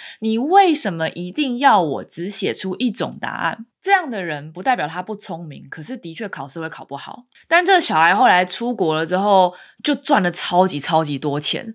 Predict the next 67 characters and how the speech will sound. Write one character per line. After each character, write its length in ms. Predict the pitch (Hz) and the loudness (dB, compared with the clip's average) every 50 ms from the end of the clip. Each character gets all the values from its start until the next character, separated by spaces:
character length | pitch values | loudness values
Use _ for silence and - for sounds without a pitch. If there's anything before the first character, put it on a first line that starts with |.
| _ - - | _ -14 -6
还 120 | - 196 | -2 0
在 160 | 202 202 294 285 | 2 2 2 2
烦 220 | 285 - 160 180 | 4 2 2 2
恼 160 | 175 151 143 | 2 0 0
钱 260 | 147 - - 165 143 | 2 0 0 0 0
运 220 | 160 202 226 185 180 | 0 0 0 0 0
不 100 | 185 202 | -2 -4
回 220 | 156 156 147 - | -4 -4 -4 -4
来。 280 | - 107 - - 202 _ _ _ _ _ - | -4 -8 -8 -8 -14 _ _ _ _ _ 0
我 120 | 202 214 | 2 4
就 160 | 208 285 320 | 4 4 4
没 100 | 330 349 | 4 2
有 120 | 311 202 180 | 2 2 2
这 100 | 208 269 | 2 2
种 140 | 208 165 | 0 0
钱 260 | 151 - - 151 151 170 | -2 -4 -4 -2 -2 0
运 140 | 220 202 | 0 0
不 100 | 202 220 | 2 0
回 160 | 214 170 147 143 | 0 -2 -2 -2
家 220 | - 170 160 160 | 0 2 2 2
的 80 | 151 151 | 2 0
烦 240 | - 135 135 135 | -4 -8 -8 -6
恼， 160 | 143 139 143 147 | -8 -8 -4 -2
我 120 | 160 175 | -2 -2
好 300 | 175 - - 170 196 208 | -2 -2 -2 -2 -2 0
想 240 | 190 - 196 139 143 | 0 0 0 0 0
要 200 | 175 190 170 147 | 2 2 2 2
有 40 | - | 0
这 100 | - 180 | -2 -2
种 160 | 156 139 131 | -4 -4 -6
烦 240 | - - 131 135 139 | -10 -10 -10 -8 -4
恼 180 | 156 139 131 - | -4 -4 -4 -6
哦。 300 | - - - 151 151 - _ _ _ _ _ - | -10 -12 -12 -14 -14 -16 _ _ _ _ _ -2
那 340 | 277 311 320 311 302 285 277 | 2 4 4 6 6 4 4
阶 340 | 262 - - 339 370 381 370 | 2 0 2 2 2 2 2
级 300 | 370 - 180 175 196 220 | -2 -6 -6 -6 -6 -4
复 160 | - 269 233 | -4 -4 -4
制 160 | 196 233 226 | -4 -2 -2
有 160 | 202 160 147 | -2 -2 -2
多 240 | 147 - 151 143 147 | -4 -6 -6 -4 -4
严 240 | 151 143 139 139 139 | -4 -4 -6 -8 -6
重 240 | 180 170 147 131 135 | -6 -6 -6 -6 -10
呢？ 120 | 139 - - - - | -12 -14 -16 -14 -8
这 160 | - 392 359 | -4 -2 0
个 100 | 359 349 | 0 0
数 220 | 339 - 359 285 | 0 0 0 0
据 140 | 226 247 247 | 0 0 0
我 180 | 208 165 147 156 | 0 2 2 0
一 40 | 170 | -2
直 120 | 175 160 | -4 -6
查 220 | 151 - - 131 | -8 -8 -8 -8
不 120 | 127 - 160 | -8 -6 -2
到 160 | 185 180 175 | 0 0 0
很 200 | 165 151 127 117 | -2 -4 -12 -10
确 260 | - - - 190 160 | -10 -8 -6 -6 -6
切 180 | 151 - 185 156 | -6 -6 -8 -8
的 140 | 139 139 139 | -8 -8 -10
数 320 | - - - 156 135 - | -10 -10 -10 -10 -12 -12
字 220 | 180 - - - | -14 -16 -16 -16
啦， 240 | - - - - 190 - | -16 -16 -18 -18 -14 -10
可 80 | - 160 | -8 -8
能 160 | 165 175 190 | -6 -6 -4
研 200 | 196 185 175 202 | -4 -4 -2 -2
究 160 | 233 277 240 | 0 0 0
不 100 | 196 202 | 0 -2
好 220 | 185 - - - | -4 -4 -6 -16
做。 320 | - _ - 170 - - | -16 _ -8 -8 -8 -8